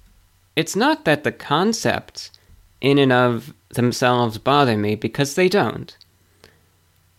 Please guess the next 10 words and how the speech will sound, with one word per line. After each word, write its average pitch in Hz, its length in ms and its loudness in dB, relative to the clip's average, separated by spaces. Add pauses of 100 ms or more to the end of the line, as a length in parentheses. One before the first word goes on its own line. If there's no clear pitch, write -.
(120)
A 117 180 -2
lot 135 320 2
of, 117 380 0
I 120 80 -4
mean, 123 180 0
even 127 300 2
when 117 120 2
I 117 180 2
was 110 220 -2
young, 120 480 0